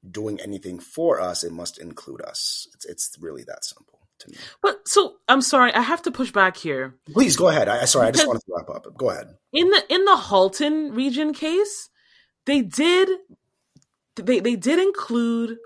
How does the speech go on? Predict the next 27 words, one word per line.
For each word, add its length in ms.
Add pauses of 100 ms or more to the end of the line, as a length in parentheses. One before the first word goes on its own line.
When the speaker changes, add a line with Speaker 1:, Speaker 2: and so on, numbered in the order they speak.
(160)
Speaker 2:
organizations. 640
I, 180
I, 160
I 20
said 160
that 140
I 100
wasn't 240
gonna 120
name 220
them, 180
but 140
I 40
think 200
Speaker 1:
Yeah. 120
Speaker 2:
maybe, 160 (320)
maybe 300
I, 180 (320)
I 40
don't 100
know. 220 (540)
<laughs> 80
Maybe 240
I 140
named 300
them 260 (340)
because, 520